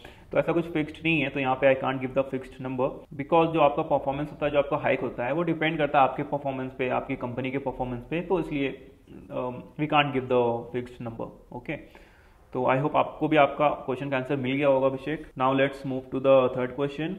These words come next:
Third question यहाँ पे भी अभिषेक कुमार से ही है, "What is the difference in work for A S C fresher and S C fresher in Accenture?" ठीक है,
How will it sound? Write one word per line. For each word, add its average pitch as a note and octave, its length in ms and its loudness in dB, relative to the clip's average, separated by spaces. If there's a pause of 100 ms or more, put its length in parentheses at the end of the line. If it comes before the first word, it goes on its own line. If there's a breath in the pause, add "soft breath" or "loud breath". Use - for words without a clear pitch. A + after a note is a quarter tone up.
(140)
Third D3 160 6
question D#3 360 -2
यहाँ D3+ 260 2
पे D#3 200 0
भी D3+ 280 -2
अभिषेक D#3 380 -2
कुमार C3+ 260 0
से D3 140 -4
ही D#3+ 100 0
है, C3+ 200 0
"What C#3 140 0
is D3+ 100 -2
the D#3 140 0
difference C#3+ 400 -4
in C#3+ 100 -6
work C3 260 4 (140)
for C#3 100 4 (160)
A D3 140 2
S D#3+ 140 -6
C C3+ 80 -2 (500 loud breath)
fresher D3 360 2 (460 loud breath)
and C3 100 0 (140)
S C#3+ 200 4
C E3 120 2
fresher B2+ 320 -2
in B2 160 -2
Accenture?" B2 500 -6 (520 loud breath)
ठीक D#3+ 160 -6
है, F#3 300 -8